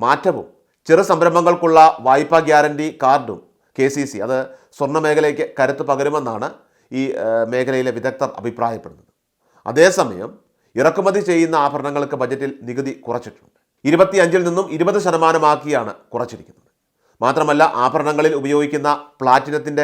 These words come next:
കസ്റ്റംസ് തീരുവ അത് ഇരുപത്തിയഞ്ചിൽ നിന്നും അഞ്ച് ശതമാനമാക്കിയും കുറച്ചിട്ടുണ്ട്. ആഭരണങ്ങളുടെ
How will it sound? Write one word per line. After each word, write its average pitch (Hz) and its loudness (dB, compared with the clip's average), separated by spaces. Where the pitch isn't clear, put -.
കസ്റ്റംസ് 151 -4
തീരുവ 120 -6
അത് 139 -2
ഇരുപത്തിയഞ്ചിൽ 151 0
നിന്നും 151 -6
അഞ്ച് 175 0
ശതമാനമാക്കിയും 143 -2
കുറച്ചിട്ടുണ്ട്. 113 -12
ആഭരണങ്ങളുടെ 139 2